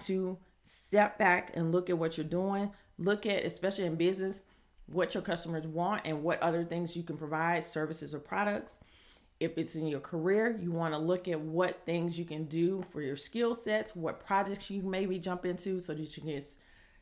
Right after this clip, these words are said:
get more visibility. And then you wanna go out there and execute on those things.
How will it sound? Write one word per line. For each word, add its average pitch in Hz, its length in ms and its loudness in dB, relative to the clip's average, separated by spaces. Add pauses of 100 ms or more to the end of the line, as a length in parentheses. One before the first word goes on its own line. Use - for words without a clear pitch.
(120)
get 175 180 2
more 165 180 0
visibility. 208 800 2 (480)
And 175 180 0
then 214 420 4 (220)
you 185 120 -4
wanna 175 240 2
go 170 180 2
out 165 240 2
there 160 420 0 (280)
and 156 440 -2 (560)
execute 160 480 -2
on 131 140 -4
those 127 240 -8
things. - 380 -12